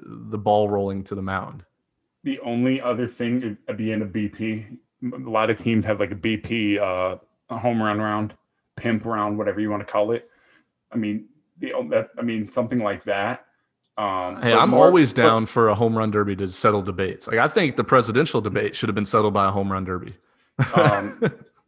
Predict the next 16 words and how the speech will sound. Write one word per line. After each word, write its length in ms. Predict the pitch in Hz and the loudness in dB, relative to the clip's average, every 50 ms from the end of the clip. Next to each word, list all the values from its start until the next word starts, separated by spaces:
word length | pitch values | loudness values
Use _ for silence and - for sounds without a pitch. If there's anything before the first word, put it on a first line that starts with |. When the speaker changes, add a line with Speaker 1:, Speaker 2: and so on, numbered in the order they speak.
| _ _ _ - | _ _ _ -8
Speaker 2:
no, 360 | 107 104 101 98 98 98 104 | -6 -4 -4 -4 -4 -4 -4
that'd 140 | 107 107 104 | -4 -4 -4
be 100 | 110 110 | -4 -6
funny. 460 | 107 - 101 98 98 101 98 92 90 - - - - | -6 -6 -6 -6 -6 -6 -10 -12 -14 -18 -20 -14 -10
Um, 240 | 110 98 95 92 95 | -8 -6 -6 -6 -6
I 60 | 110 107 | -6 -6
don't 100 | 107 - | -6 -6
think 180 | - 110 104 | -6 -6 -4
we 80 | 107 110 | -2 -2
would 120 | 101 98 | -2 -2
have 80 | 104 101 | -4 -4
saw 200 | - 107 101 95 | -4 -4 -2 -2
any 140 | 95 98 95 | -4 -6 -6
home 260 | 95 101 98 95 95 | -8 -8 -8 -8 -8
runs, 280 | 92 95 98 98 90 87 | -8 -10 -10 -10 -8 -6
though. 280 | 90 87 90 - - | -6 -6 -6 -8 -12